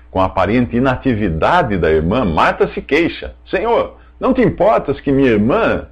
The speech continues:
tenha me deixado sozinha com o serviço? Dize-lhe que me ajude." Você às vezes se sente assim?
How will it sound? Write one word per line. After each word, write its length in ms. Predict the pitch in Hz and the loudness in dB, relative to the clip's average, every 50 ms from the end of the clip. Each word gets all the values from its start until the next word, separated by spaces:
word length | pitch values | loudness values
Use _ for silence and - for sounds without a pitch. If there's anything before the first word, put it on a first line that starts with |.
| - | -8
tenha 280 | - 143 196 190 175 160 | -4 -2 -2 0 0 -2
me 180 | 151 147 143 131 | 0 0 0 0
deixado 460 | - 127 113 - - 151 123 110 - | 0 0 0 2 2 0 0 0 0
sozinha 520 | - 110 92 90 90 147 220 277 294 185 | 0 0 0 0 0 0 0 0 0 0
com 140 | - - 120 | -2 -2 -4
o 100 | 110 - | -2 0
serviço? 640 | - 104 92 90 117 - 370 330 - - - - - - - - - - - - | 0 0 2 2 0 0 0 -2 -2 -4 -6 -6 -8 -12 -20 -20 -20 -20 -18 -12
Dize-lhe 560 | - 107 131 214 359 440 311 311 302 277 262 - | -10 -4 -2 2 2 2 2 2 0 -2 -2 -2
que 140 | - 269 | -2 0
me 80 | 277 277 | 0 2
ajude." 760 | 226 151 120 120 175 269 320 269 165 123 98 69 67 80 - - - - - - - - - - - - - - | 0 0 0 0 0 2 2 2 0 0 -2 -2 -4 -8 -12 -16 -20 -20 -20 -20 -18 -18 -18 -18 -20 -20 -10 -8
Você 240 | - 92 - - | -6 -4 0 0
às 140 | 214 131 90 | 0 2 2
vezes 340 | 95 117 113 104 82 76 - | 2 4 4 2 2 -2 -6
se 100 | - 92 | -6 -6
sente 280 | - - 101 95 85 - | -4 -2 -2 0 0 -2
assim? 380 | 76 69 - - 127 139 - | -2 -4 -4 -4 -4 -4 -6